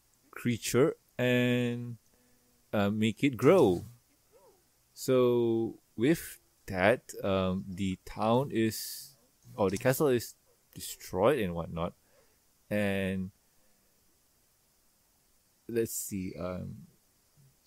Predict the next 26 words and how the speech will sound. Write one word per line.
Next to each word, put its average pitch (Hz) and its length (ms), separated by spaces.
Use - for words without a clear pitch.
Solano 131 520
tells 117 260
Rainbow 113 300
Dash 104 360
to 101 180
head 113 280
to 107 360
Twilight 104 460
and 92 200
go 104 80
warn 98 400
her. 95 360
Um, 85 640
she - 280
doesn't 110 320
want 110 400
to 98 160
run 98 200
away, 90 580
but 98 320
Spitfire 120 540
just 110 240
says, - 680
uh, 104 240
"Go 120 340
ahead 120 300